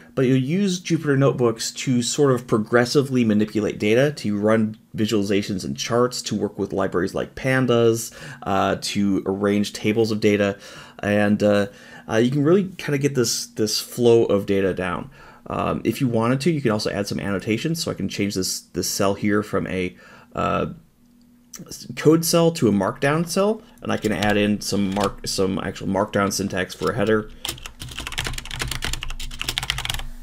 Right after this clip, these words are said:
And as soon as I leave this cell,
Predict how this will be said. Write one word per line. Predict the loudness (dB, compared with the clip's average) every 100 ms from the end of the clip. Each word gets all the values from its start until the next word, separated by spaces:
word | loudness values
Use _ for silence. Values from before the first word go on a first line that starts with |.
| -16 -18 -20 -10 -10 -10 -18 -20 -20 -8 0
And | 2 2
as |
soon | 2 4
as | 4 4
I | 2
leave | 2 0
this | -2 0
cell, | 4 6 8 6 2